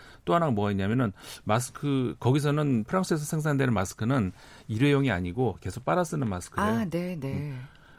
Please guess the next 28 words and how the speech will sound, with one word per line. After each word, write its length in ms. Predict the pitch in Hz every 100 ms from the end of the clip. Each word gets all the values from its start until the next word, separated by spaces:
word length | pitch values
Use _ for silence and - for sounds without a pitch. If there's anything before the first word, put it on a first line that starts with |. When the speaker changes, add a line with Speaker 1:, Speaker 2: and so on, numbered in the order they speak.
| -
Speaker 1:
그 120 | 120 - - - _
<laughs> 720 | - - - 131 - - - -
웃기는 280 | 110 151 147
게 100 | 151
뭐냐면은 500 | 104 107 110 131 117 - - -
유명 600 | 107 113 135 151 147 131
그, 540 | - 107 98 98 98 92
이 260 | 110 104 98
우리 280 | 95 101 95
브랜드 340 | - 139 139
회사들 600 | 135 175 170 113 98 101
그런 180 | - 127
데서 160 | 147 127
마스크를 340 | 92 - 123
만들어요. 520 | 101 87 87 92 104 90 -
Speaker 2:
네. 180 | 104 202
Speaker 1:
루이비통 380 | 214 180 143 110
뭐 100 | 107
이런 140 | 123
데서 160 | - -
Speaker 2:
맞아요. 280 | - 208
Speaker 1:
마스크. 220 | 190 165 -
Speaker 2:
예, 200 | 185 180
저도 300 | 170 208 180
그 200 | 180 196
기사를 420 | 170 190 220 180 170
봤네요. 500 | 139 143 147 131 123 123 123 123
Speaker 1:
그런데 460 | 127 127 131 131